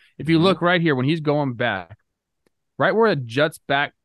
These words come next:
Speaker 1: uh, past the Crawford boxes, there's the expanded, um, warning track there. That just plays such a weird part for outfielders because they're used to two steps in the wall.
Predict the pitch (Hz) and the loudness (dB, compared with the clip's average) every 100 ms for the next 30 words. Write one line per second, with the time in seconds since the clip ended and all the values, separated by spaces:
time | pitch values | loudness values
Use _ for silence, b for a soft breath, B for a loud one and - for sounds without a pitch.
0 | - 120 110 107 151 143 - 127 131 123 | -6 -2 -2 -4 -4 -4 -4 -6 -2 -2
1 | - 101 101 95 95 - 90 107 120 120 | -4 -8 -6 -6 -8 -12 -14 -8 -4 -4
2 | 113 113 113 110 107 - - 135 135 135 | -6 -8 -6 -6 -10 -16 -8 -4 -2 -2
3 | 123 120 117 117 110 - 107 101 95 98 | -4 -4 -4 -4 -8 -10 -8 -6 -8 -8
4 | 117 139 135 107 - 104 92 - 98 104 | -4 -2 -2 -6 -8 -8 -8 -8 -8 -6
5 | 139 165 - - 160 139 - 139 143 117 | -6 -8 -6 -2 -2 -2 -4 -2 -2 -2
6 | 127 123 - 123 - - 107 117 110 104 | -4 -4 -2 -4 -4 -6 -4 -4 -8 -10
7 | 110 120 117 117 131 143 127 - 156 139 | -8 -8 -6 -4 -4 -4 -6 -6 -6 -4
8 | 160 135 - 120 113 107 80 | -4 -4 -4 -4 -2 -2 -2